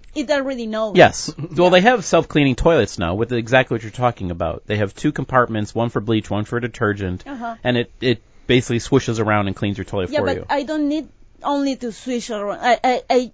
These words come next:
Speaker 1: I need, like, a hand, like,
Speaker 2: Well, the idea
Speaker 1: actually
Speaker 2: is if you
Speaker 1: cleaning
Speaker 2: do
Speaker 1: toilet.
Speaker 2: it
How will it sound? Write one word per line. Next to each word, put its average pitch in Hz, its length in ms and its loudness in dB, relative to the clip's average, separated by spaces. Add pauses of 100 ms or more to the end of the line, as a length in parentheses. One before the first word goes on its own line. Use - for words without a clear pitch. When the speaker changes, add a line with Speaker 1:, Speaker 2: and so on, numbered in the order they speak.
(220)
Speaker 1:
I 254 120 0
need, 277 260 -2 (420)
like, 254 300 0
a 226 60 -4
hand, 226 600 -2 (460)
like, 202 260 -8 (100)
Speaker 2:
Well, 147 200 8
the 151 260 4
idea 147 380 6
Speaker 1:
actually 139 160 2
Speaker 2:
is 120 160 2
if 120 100 2
you 127 80 -2
Speaker 1:
cleaning 123 260 0
Speaker 2:
do 143 200 4
Speaker 1:
toilet. 139 180 6
Speaker 2:
it 123 100 -4